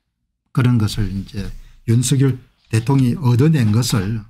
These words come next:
이렇게 딴지를 하는 겁니다. 확장 억제는 우리에게 평화를 선물하지 않습니다.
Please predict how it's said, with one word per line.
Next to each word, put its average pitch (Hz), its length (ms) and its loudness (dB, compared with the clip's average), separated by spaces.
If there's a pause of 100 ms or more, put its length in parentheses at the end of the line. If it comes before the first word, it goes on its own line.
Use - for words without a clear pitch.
(180)
이렇게 120 280 0
딴지를 139 480 0
하는 117 300 -2
겁니다. - 240 -14 (1200)
확장 - 520 -2
억제는 120 440 -2
우리에게 123 520 0 (340)
평화를 127 440 2
선물하지 113 560 -2
않습니다. 95 580 -10